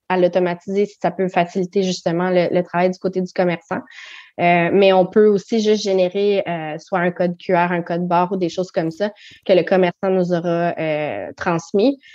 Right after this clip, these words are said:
Puis ensuite de ça, ben, grosso modo, c'est qu'on prend le téléphone, puis ça ressemble un petit peu au, au Vaxcode, si je peux prendre, euh, <laughs> la comparaison.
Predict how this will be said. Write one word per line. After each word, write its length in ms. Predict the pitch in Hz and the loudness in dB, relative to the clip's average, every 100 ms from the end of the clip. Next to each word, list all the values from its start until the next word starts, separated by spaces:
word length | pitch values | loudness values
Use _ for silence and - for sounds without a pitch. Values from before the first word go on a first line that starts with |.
| _ - | _ -2
Puis 120 | 208 | 0
ensuite 260 | 180 202 | 2 0
de 100 | 185 | 2
ça, 160 | 180 208 | 2 0
ben, 360 | 190 175 170 170 | 2 2 2 0
grosso 320 | 180 175 185 | -2 -2 -2
modo, 240 | 170 180 190 | -4 -4 -4
c'est 140 | 170 | -6
qu'on 300 | - 170 160 | -4 -2 -4
prend 220 | - 175 | -2 -2
le 60 | 175 | 0
téléphone, 540 | 180 175 165 202 202 | 2 2 2 0 0
puis 220 | 196 165 160 | 0 -4 -4
ça 200 | - 160 | -6 -8
ressemble 280 | - 180 | -2 -2
un 80 | 170 | 0
petit 160 | 170 - | -4 -4
peu 80 | 185 | 0
au, 360 | 185 170 165 180 | 0 0 -2 -2
au 100 | 185 | 0
Vaxcode, 540 | 180 165 - - 190 190 | 0 0 -6 -2 -2 0
si 160 | - | -6
je 80 | - | -10
peux 80 | - | -8
prendre, 320 | 165 175 175 | -6 -4 -2
euh, 180 | 165 165 208 277 262 | -2 -2 2 2 4
<laughs> 0 | |
la 240 | 214 185 | 4 2
comparaison. 640 | 180 165 170 170 160 175 | 0 -2 -2 -2 -2 -4